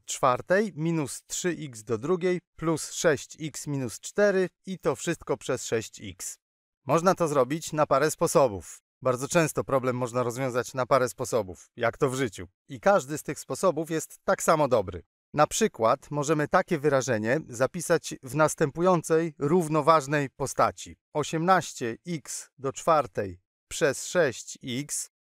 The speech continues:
dodać minus trzy x kwadrat przez sześć x albo odjąć trzy x kwadrat przez sześć x, dodać sześć x podzielone przez sześć x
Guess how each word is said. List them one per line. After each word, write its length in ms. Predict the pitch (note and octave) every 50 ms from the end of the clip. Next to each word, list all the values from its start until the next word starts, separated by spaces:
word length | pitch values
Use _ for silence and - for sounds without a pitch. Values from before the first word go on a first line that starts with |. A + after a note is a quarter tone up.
| _ _ _ _
dodać 840 | A#2 G#2+ C3+ F#3 G3 F#3 B2+ B2+ A#2 A#2 C#3 D3+ - - - - _ _ _ _ _ _ -
minus 480 | C#3+ D#3+ F3 E3+ E3+ D3+ - - - _
trzy 200 | - - - E3+
x 240 | D#3 C#3+ C3 - -
kwadrat 560 | - - - E3 D#3 C#3 C3 D3 C#3 - -
przez 300 | - - - D3+ - -
sześć 300 | - D#3+ C#3+ - - -
x 300 | C3 B2+ D#3 D3+ - - -
albo 380 | C#3+ C#3 B2+ C3 C#3+ C#3 C3 - -
odjąć 680 | F3 F#3 G3 D#3+ C#3+ C3+ A#2+ A2 G#2 F#2+ - - - _ _ _ _ _
trzy 320 | - - - F3 E3 D3 - _ -
x 300 | D3 C3 G#2+ - - -
kwadrat 680 | _ - - D3+ B2+ A#2+ B2 B2 C3 D3 - - - _ _ _
przez 280 | - - C3 A#2 -
sześć 360 | - - C#3+ C3+ - - - A#2+
x, 380 | A#2 B2+ C#3 - - - - _ _ _ _ _ -
dodać 720 | C3 A#2+ E3+ G3 G3 C#3+ C#3+ A2 G2+ - - - - _ _ _ -
sześć 580 | - - F3+ E3+ D#3+ - - - - - - -
x 480 | E3 D#3+ D3+ A2+ - - - - - _ _ _ _ -
podzielone 560 | - C#3+ C3 C3 D3+ D3 D#3+ D#3 D3 C#3 B2
przez 340 | - - D#3+ C#3 - - -
sześć 440 | - D#3 C#3 C3 - - - - -
x 500 | C#3 C3 C#3+ E3+ D#3+ - - - - -